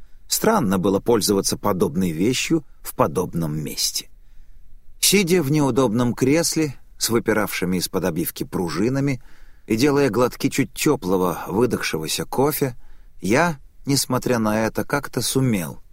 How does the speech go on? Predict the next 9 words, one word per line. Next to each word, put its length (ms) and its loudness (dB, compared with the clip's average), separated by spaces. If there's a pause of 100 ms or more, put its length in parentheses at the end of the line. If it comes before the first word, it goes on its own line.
(240)
успокоиться 1000 0 (300)
и 240 4 (440)
немного 640 0 (480)
вздремнуть. 800 -6 (1400)
Было 280 6
примерно 560 4
без 320 2
десяти 540 0
семь. 360 -2